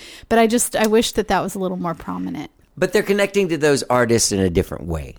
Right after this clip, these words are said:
Speaker 2: I mean,
Speaker 1: Mm-hmm.
Speaker 2: there's, like, a, you know what I mean?
Speaker 1: Yeah.
Speaker 2: Like, I, I use my, uh, like, my connection to Kiss, like, when I, in the heyday of Kiss, I was the right age. I was hook, line, and sinker. It was, like,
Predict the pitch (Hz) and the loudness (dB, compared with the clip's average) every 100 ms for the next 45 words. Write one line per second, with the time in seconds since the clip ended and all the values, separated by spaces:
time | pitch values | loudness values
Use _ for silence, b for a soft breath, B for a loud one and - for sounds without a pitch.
0 | - 226 120 123 143 123 143 131 120 107 | 0 4 6 6 4 2 2 2 2 0
1 | 127 123 135 127 123 127 123 123 - 202 | 2 4 4 4 4 4 2 0 -6 -6
2 | 180 - 117 117 - 139 143 - 135 135 | -4 0 0 0 0 0 0 0 0 2
3 | 131 135 117 120 110 107 104 101 98 - | 2 2 0 0 0 2 2 0 0 -2
4 | 101 90 85 - _ _ _ 107 107 98 | 0 0 -2 -6 _ _ _ -2 0 0
5 | 104 104 98 101 101 98 - 104 95 95 | 0 0 2 2 2 -2 -6 -6 -4 -4
6 | - 90 85 - - 131 92 - - - | -6 -6 -8 -8 -2 0 0 -2 -4 -6
7 | - _ - - 92 - - _ - 95 | -12 _ -20 -12 -10 -10 -16 _ -6 -4
8 | 90 90 90 85 - _ _ _ _ - | -2 -4 -4 -6 -10 _ _ _ _ -20
9 | - - 98 87 90 104 95 90 - 135 | -14 -6 -2 -2 0 2 2 0 0 2
10 | 113 92 95 92 90 87 87 90 104 98 | 2 2 0 0 0 -2 0 0 2 2
11 | 90 82 85 - 98 - 87 80 - 107 | 2 0 -2 -4 -4 0 -2 -2 -4 -4
12 | 98 87 95 123 123 110 - | -2 0 2 2 2 2 0